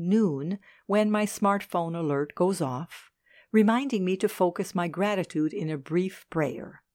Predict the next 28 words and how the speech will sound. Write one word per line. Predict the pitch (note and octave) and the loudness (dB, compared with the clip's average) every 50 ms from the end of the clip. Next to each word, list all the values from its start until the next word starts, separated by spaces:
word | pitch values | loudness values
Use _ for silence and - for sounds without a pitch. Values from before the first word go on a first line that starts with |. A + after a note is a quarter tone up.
| _ _ _ _ _ _ _ _ _ _ _ _ _ _ _ _ _ _ _ _ A3 | _ _ _ _ _ _ _ _ _ _ _ _ _ _ _ _ _ _ _ _ 0
By | F#3+ D#3+ G3 G3 G3+ | 2 4 4 4 2
the | G3 G3 | 2 0
way, | F#3+ A3+ A#3 G3 C3+ A#2+ A#2+ - _ _ _ _ | -2 -2 -2 -2 -4 -6 -8 -12 _ _ _ _
there | _ F#3 F#3+ F3 | _ 4 6 6
are | E3+ E3+ | 4 2
people | E3 - - A3 G#3+ - G#3+ F#3 | 0 0 -2 -2 0 0 0 0
doing | D#3+ F#3+ F#3+ F#3 F3+ E3+ | 2 2 0 0 0 -2
this | D#3+ F3 E3+ - - - | -2 -2 -4 -4 -4 0
all | - F3 F3+ F#3 F#3 - | 2 2 2 2 0 0
over | - G3 F#3+ F3+ E3 E3 | 2 2 2 2 2 -2
the | D3+ E3+ | -4 -4
world | C#3+ C#3 D3+ D3+ D3+ D3+ C#3+ - | -4 -2 -2 -2 -2 -4 -6 -4
at | - F3 F#3+ - _ | -2 -4 -4 -2 _
noon | F3 E3+ F3+ F3+ E3+ D#3 D#3 E3 F3+ G#3 G#3 - - - _ _ | -2 0 2 2 2 0 0 -2 -2 -2 -4 -6 -14 -20 _ _
in | A3 G3+ G3 | 6 6 8
their | F#3 F3+ F3+ - | 6 4 2 4
own | F#3+ F3+ F#3+ F#3+ | 4 4 4 2
time | F#3 - G3+ G3+ G#3 G#3+ | 0 -2 -2 -2 0 -2
zone, | G3+ E3 D#3 C#3 B2 A#2+ A#2+ B2 - C#3+ - - _ _ _ _ _ _ | -2 -2 -2 -4 -4 -4 -6 -8 -8 -10 -10 -14 _ _ _ _ _ _
members | F3 F3+ F#3+ F#3+ F#3 G3+ F#3+ D#3 | 6 6 6 6 6 4 4 4
of | F3 D#3+ D3 | 2 0 2
the | D3 E3 | 2 2
Noon | D#3+ D#3+ E3+ G3 A3 A3 F#3 C#3+ - | 2 6 6 6 6 6 4 2 -2
Club | - - C3 A#2 - - G#3 - - - _ _ _ _ _ _ _ - | -6 -6 -6 -6 -6 -8 -12 -16 -20 -20 _ _ _ _ _ _ _ -2
at | D3+ C#3+ C#3+ - _ _ | -2 -2 -2 -4 _ _
noonclub | D#3 D3 D#3 D#3 D3+ C#3+ - - C#3+ C3+ C3+ C3+ | -4 -2 0 0 -2 -4 -4 -2 -2 -2 -2 -2
dot | C#3 C3+ C#3+ - | -4 -4 -4 -6
org. | - F#3+ F3 F#3 D3+ - - - - - | -6 -6 -4 -4 -4 -6 -10 -14 -18 -20